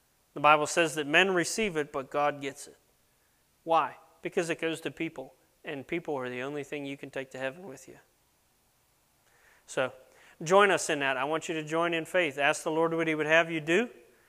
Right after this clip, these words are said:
and do it. And take this time to give. I'll give you a couple minutes to do it.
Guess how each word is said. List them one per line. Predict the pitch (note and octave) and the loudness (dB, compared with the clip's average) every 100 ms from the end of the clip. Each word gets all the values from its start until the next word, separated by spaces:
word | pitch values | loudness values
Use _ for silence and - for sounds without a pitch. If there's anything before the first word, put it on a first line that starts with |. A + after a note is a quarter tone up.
| - - | -20 -6
and | D#3+ D#3+ | -4 0
do | F3 A#3 | 0 0
it. | - - _ _ _ _ - | -4 -18 _ _ _ _ -20
And | C3+ | -4
take | D#3 D#3+ | -4 -4
this | E3+ | -8
time | - E3+ F#3+ G3 - E3+ | -2 -2 -2 -8 -16 -10
to | D3+ | -8
give. | D#3 G#3+ E3+ - _ _ | -4 -6 -6 -12 _ _
I'll | - C#3 | -20 -14
give | D3 | -10
you | E3 | -10
a | |
couple | D3+ F3 E3 | -8 -10 -10
minutes | E3+ E3+ D#3+ - | -10 -10 -10 -14
to | |
do | D#3+ F3+ | -8 -8
it. | F3 | -8